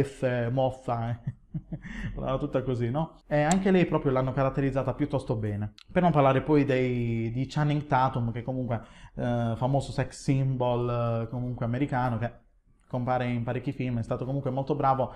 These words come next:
nei film di, eh, The Hateful Eight, eh, di Tarantino, dove interpretava il fratello di, mm, eh, Jennifer Jason Leigh, del personaggio di Jennifer Jason Leigh.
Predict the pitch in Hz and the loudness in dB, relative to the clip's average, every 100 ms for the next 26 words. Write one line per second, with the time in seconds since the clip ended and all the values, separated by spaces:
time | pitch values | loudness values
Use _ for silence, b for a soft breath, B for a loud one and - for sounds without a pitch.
0 | B 147 123 117 131 120 123 120 120 127 | B -8 -6 -2 -2 0 0 0 0 -2
1 | 117 113 117 139 139 147 131 131 127 120 | -2 -2 0 0 0 0 2 2 0 0
2 | 117 117 120 139 143 135 127 120 110 113 | 0 0 0 2 2 0 -2 0 0 0
3 | 110 B B - 117 123 131 123 123 123 | -2 B B -8 -6 -4 -2 0 2 4
4 | 120 117 113 110 107 b b b b 135 | 4 4 2 0 -4 b b b b -10
5 | 117 135 131 135 131 120 123 123 120 117 | -2 -2 2 2 2 0 0 0 0 -2
6 | 113 110 117 120 110 110 113 127 123 120 | -2 -4 -6 -6 -4 -4 -2 -2 -2 -2
7 | 127 143 131 120 117 117 117 - 123 117 | -2 0 2 2 0 -2 -4 -4 -4 -2
8 | 113 120 113 117 113 117 117 107 107 104 | -4 -4 -6 -6 -8 -8 -6 -6 -6 -8